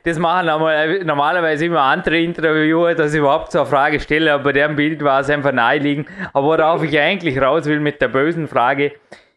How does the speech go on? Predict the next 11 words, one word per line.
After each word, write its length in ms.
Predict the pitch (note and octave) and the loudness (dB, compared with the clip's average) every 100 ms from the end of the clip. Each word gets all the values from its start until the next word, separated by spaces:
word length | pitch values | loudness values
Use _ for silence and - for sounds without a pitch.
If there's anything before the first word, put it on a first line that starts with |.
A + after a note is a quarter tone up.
| _ _ - | _ _ -6
ist 400 | G#3 - _ - | -6 -6 _ -2
das 340 | D#3 C#3+ - | 0 0 0
wahr, 240 | C3+ C#3 E3+ | 0 2 2
dass 240 | E3 - | 0 -2
du 180 | F#3 F#3+ | -4 -2
auf 200 | D3+ - | -2 -2
diesem 340 | E3+ D#3+ E3 | -4 -2 -2
Bild 240 | D#3 D#3+ E3 | 0 -2 -2
in 280 | F3 D3 - | -2 -4 -2
Topform 960 | D#3+ D#3+ - - - - C#3 A2+ G2 F2 _ | -2 -2 -6 -20 -20 -6 -2 0 0 -4 _
bist? 500 | B2+ G#2+ F2 - - | -4 -4 -6 -12 -16